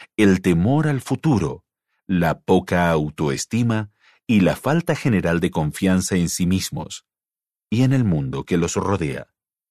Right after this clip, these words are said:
Aunque yo sea mucho mayor que ustedes, comprendo ese tipo de preocupaciones,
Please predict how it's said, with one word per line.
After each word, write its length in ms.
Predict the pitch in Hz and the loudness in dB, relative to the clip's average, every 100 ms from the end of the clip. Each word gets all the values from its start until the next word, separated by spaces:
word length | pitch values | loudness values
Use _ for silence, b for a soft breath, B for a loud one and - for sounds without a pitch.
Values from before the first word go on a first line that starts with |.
| _ _ - | _ _ -6
Aunque 440 | 110 113 - 107 | -2 -2 0 0
yo 180 | 87 113 | 0 0
sea 280 | 120 127 110 | 0 -2 0
mucho 460 | 90 82 131 - 117 | 0 0 -2 -4 -2
mayor 420 | 101 82 73 - | -2 -2 -4 -6
que 120 | - | -12
ustedes, 560 | - - 85 78 - - b b b | -12 -4 -4 -4 -6 -12 b b b
comprendo 680 | 110 98 98 117 104 82 71 | -2 -2 -2 0 0 0 -2
ese 220 | 67 78 | -4 -4
tipo 340 | 98 92 90 | -2 -2 0
de 100 | 87 | -2
preocupaciones, 1160 | 85 87 85 - 95 87 - 98 73 64 - | 0 2 2 2 -2 -2 0 0 0 -6 -14